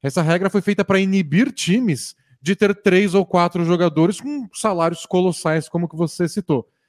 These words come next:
E o Suns falou, "Quer saber? A gente vai pegar mesmo assim, e, sei lá, ano que vem a gente arca as consequências, ou quando a água bater na bunda, a gente troca alguém."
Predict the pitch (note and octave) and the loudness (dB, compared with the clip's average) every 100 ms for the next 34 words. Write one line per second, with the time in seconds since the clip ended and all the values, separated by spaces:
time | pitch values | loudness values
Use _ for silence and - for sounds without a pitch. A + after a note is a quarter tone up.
0 | _ _ - G3+ - G#3 F#3+ A#3 G3+ - | _ _ -6 -4 -2 -2 -2 -2 -2 -2
1 | F#3+ D3+ E3+ D3 D#3 - D3+ D#3 D3+ D#3 | -4 -2 -4 -4 -6 -8 -6 -4 -4 -4
2 | D3 D3+ E3 F3 E3+ C3 - C#3 G3+ G#3+ | -4 0 0 0 -4 -6 -6 -4 -4 -8
3 | _ _ _ _ _ D#3 D3 D3 C#3+ C#3 | _ _ _ _ _ -2 2 2 4 4
4 | C3+ B2+ B3 C4 A3+ F#3+ F#3+ D#3+ E3+ F#3 | 2 2 2 4 2 2 0 0 0 0
5 | G3+ G3+ G3+ - F#3+ F3+ E3 E3+ G#3+ D3+ | 0 0 -2 -6 -4 -2 2 2 0 -4
6 | - - - C#3+ E3+ E3 F#3+ G#3 D3 - | -6 -14 -20 -10 0 4 6 4 -2 -12
7 | _ _ _ - D#3 D#3+ D3+ C#3 B2+ C3+ | _ _ _ 0 0 4 2 2 2 2
8 | C#3+ C#3 C3+ C3+ C#3+ C3 B2 G3+ B3 C#3+ | 2 2 0 0 0 -2 -2 -2 0 0
9 | C#3 F3+ - G3 F3 F#3 G3+ D3 D3 G3+ | 0 -2 -2 2 2 2 -2 0 -2 -4